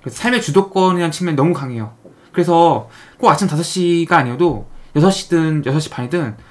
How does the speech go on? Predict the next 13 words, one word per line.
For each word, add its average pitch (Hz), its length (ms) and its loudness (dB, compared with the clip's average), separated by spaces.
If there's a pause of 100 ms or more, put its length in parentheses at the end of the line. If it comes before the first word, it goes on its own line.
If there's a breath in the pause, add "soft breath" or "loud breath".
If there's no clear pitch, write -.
(300 soft breath)
본인이 196 360 2
일어나고자 180 580 2
하는 160 140 -2
시간에 156 240 -2
일어나는 147 360 2
것 139 80 -4
자체가 123 760 -8 (440 soft breath)
굉장히 156 340 0
큰 156 100 -2
상징을 240 580 -2
가져요. 113 480 -8 (440 soft breath)
그러니까 120 160 -4
내가, 185 300 -4